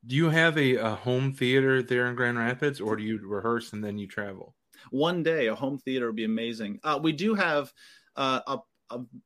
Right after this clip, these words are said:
Speaker 2: very good sized church here in West Michigan, um, Grace Community Church in Hudsonville, who has opened up their doors to us and said, "Anytime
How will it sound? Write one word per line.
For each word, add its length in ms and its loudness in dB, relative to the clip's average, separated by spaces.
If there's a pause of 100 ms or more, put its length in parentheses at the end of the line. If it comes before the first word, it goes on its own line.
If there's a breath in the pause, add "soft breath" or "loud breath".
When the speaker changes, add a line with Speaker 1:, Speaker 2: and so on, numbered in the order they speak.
Speaker 2:
very 360 2
good 240 0
sized 420 0
church 400 -4
here 100 -4
in 140 0
West 280 -4
Michigan, 640 -4 (100)
um, 440 -10 (220)
Grace 320 0
Community 320 -2
Church 280 -6
in 80 -8
Hudsonville, 600 -6
who 120 -6
has 200 -6
opened 300 -4
up 160 -6
their 160 -4
doors 520 -4
to 220 -6
us 360 -8 (640 soft breath)
and 200 0
said, 420 0 (100)
"Anytime 800 -4